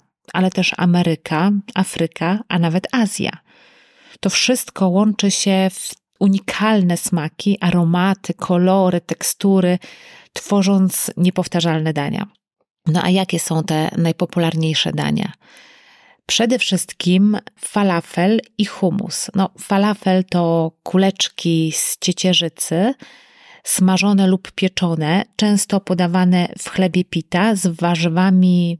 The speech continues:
i zazwyczaj sosem, e, tahini, czyli sosem z, e, pasty sezamowej. Hummus z kolei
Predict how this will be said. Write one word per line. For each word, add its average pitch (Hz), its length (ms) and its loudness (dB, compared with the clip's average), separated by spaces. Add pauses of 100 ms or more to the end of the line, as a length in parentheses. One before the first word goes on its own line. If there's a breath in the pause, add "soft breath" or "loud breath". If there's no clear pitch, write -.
(140)
i 180 60 2
zazwyczaj 180 480 -2
sosem, 165 640 0
e, 165 460 0
tahini, 165 600 -2
czyli 151 300 -4
sosem 156 640 -2 (120)
z, - 320 -2
e, 147 560 -4
pasty - 380 -4
sezamowej. 147 760 -2 (800 soft breath)
Hummus 247 440 0
z - 80 -4
kolei 165 840 0